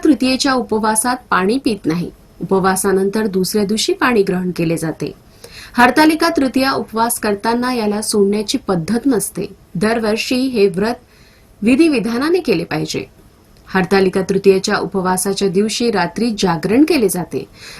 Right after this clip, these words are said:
रात्री भजन कीर्तन करावे. हरतालिका तृतीयेचा उपवास कुमारिका, सवाष्ण बायका करतात. तसेच शास्त्रात किंवा आपल्या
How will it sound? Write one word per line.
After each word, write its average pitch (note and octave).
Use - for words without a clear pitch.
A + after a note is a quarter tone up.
रात्री C4
भजन G#3
कीर्तन G3+
करावे. E3+
हरतालिका D#4+
तृतीयेचा D4
उपवास A#3
कुमारिका, G#3+
सवाष्ण G3
बायका F#3
करतात. G#3
तसेच C4+
शास्त्रात A3+
किंवा A#3+
आपल्या A3